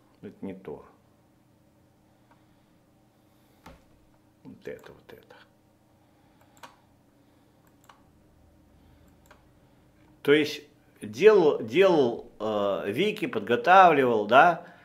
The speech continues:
Скажите, э, особенно новички, вот скажите, а вы описываете, э, э,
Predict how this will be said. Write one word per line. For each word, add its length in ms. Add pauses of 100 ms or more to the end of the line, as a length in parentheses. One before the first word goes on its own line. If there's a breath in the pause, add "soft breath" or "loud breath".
(400 loud breath)
Скажите, 720 (280)
э, 420 (1700 loud breath)
особенно 360
новички, 440
вот 120
скажите, 540 (500 loud breath)
а 160
вы 180
описываете, 1300
э, 120 (300)
э, 320